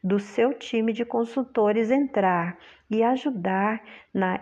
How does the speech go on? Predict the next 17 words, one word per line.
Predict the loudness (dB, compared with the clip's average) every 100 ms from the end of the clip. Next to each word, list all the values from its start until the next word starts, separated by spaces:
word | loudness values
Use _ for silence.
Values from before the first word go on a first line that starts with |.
| 2
educação | 2 2 -2 -4 -6 -4 -4 -2 0
desse | -4 -6 -14
prospect, | -2 0 0 -2 -4 -4 -6 -20 _ -20 -20 -20 _ _ _
efetuando | 2 2 -2 -4 -4 0 2 4 2 2
a | 0
primeira | 0 -2 0 0 0
visita | 0 -2 -2 -2 -2
de | -2 -4
impacto. | -4 -6 -6 -10 _ -20 _ _
E | 0
essa | 0 0 -2
visita | 0 0 0 2 0
de | 2
impacto | 0 4 4 4 0 -4 -6 -6 -20 -4
pode | 0 0 -2
ser | -6
presencial, | -2 0 0 -2 2 4 4 2